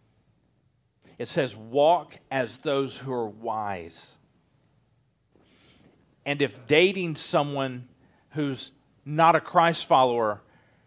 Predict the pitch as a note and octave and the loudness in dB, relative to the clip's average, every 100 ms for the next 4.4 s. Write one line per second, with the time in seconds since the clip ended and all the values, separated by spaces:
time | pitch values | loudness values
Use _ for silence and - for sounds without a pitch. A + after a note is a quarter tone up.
0 | _ _ - _ - D3+ C#3+ C3 A2+ _ | _ _ -20 _ -4 0 0 -4 -12 _
1 | _ _ _ C3 C#3 D3+ D3 C3 - - | _ _ _ -6 -2 0 0 -4 -8 -20
2 | _ _ _ _ _ _ _ _ _ _ | _ _ _ _ _ _ _ _ _ _
3 | _ - C#3+ D#3 C3 D#3+ G#3+ F#3+ C3+ G2+ | _ -10 -8 -8 -8 -6 -6 -6 -6 -6
4 | - - - - | -10 -20 -20 -20